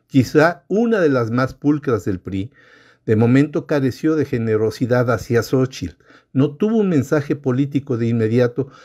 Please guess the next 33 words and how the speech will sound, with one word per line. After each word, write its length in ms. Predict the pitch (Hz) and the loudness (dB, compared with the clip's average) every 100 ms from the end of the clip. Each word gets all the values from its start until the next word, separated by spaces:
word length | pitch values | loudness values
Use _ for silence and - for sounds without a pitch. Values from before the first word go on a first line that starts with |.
| - - | -20 -2
dando 340 | 127 160 175 | 0 2 2
a 80 | 165 | 0
conocer 460 | 143 123 110 147 135 | 0 -2 0 0 0
su 260 | 156 143 | -2 -4
posicionamiento 1300 | - 180 175 - 151 - 143 131 127 131 127 123 117 | -6 -4 -4 -4 -6 0 2 2 2 2 2 0 -4
después 420 | 107 101 - 120 | -4 -4 -4 -2
de 100 | 117 | 0
la 160 | 107 104 | 0 0
declaratoria 760 | 101 - 110 107 - 120 117 107 | -2 -2 -2 -2 2 0 2 -2
oficial 400 | 113 - 110 101 | -4 -4 -2 -2
de 80 | |
su 120 | - - | -6 -8
partido. 580 | 98 - 110 95 90 _ _ _ _ _ _ _ _ | -10 -4 -2 -2 -4 _ _ _ _ _ _ _ _
Eso 320 | 135 139 220 | 2 2 2
algunos 440 | 214 117 123 180 - | 0 0 -2 -4 -6
críticos 580 | 190 240 170 - 104 - | -4 -4 -6 -8 -8 -6
la 120 | 98 | -6
observaron. 720 | 92 - 92 98 98 90 90 _ - - _ _ | -4 -2 -2 -2 -4 -6 -12 _ -20 -20 _ _
A 100 | 107 | -6
su 160 | - - | -4 2
persona 460 | 190 151 220 220 | 2 2 0 0
no 160 | 196 208 | -2 -2
le 160 | 196 143 | -2 0
causa 360 | 135 110 120 | 0 0 0
mella. 460 | 107 104 92 82 - _ _ _ - | 0 -2 -2 -8 -12 _ _ _ -6
No 200 | 113 131 | 0 2
hacía 400 | 160 - 185 175 | 2 0 0 2
lo 180 | 139 120 | 2 0
tendenciosamente 1300 | - 127 113 113 107 131 123 127 117 113 117 110 117 | -2 0 0 -2 0 -2 0 -2 0 -2 0 0 0
hecho 260 | 117 104 | -2 -6
por 160 | - 104 | -2 -2
Alejandro 500 | 98 104 110 104 107 | -2 -2 -4 -6 -6
Moreno 460 | 101 107 110 113 | -2 0 0 -2